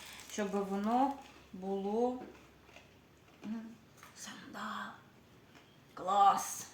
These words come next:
Сандалові палочки. М, вони золоті. Вони ще стічками золота. Ой, як я таке люблю.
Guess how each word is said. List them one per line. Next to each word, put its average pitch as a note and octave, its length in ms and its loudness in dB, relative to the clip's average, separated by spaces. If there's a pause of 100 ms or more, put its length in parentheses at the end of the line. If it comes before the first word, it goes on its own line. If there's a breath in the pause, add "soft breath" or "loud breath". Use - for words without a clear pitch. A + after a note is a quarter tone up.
Сандалові G3+ 840 -2
палочки. G#3+ 920 -2
М, A3 100 -4 (1500)
вони F#3+ 160 -2
золоті. A3 560 -4 (920)
Вони C4+ 240 -2
ще D4+ 200 -8
стічками F4 800 -6
золота. F4 640 -6 (920)
Ой, A#3 100 4
як A3+ 140 2
я A3+ 60 2
таке A3 320 2
люблю. D#4 320 0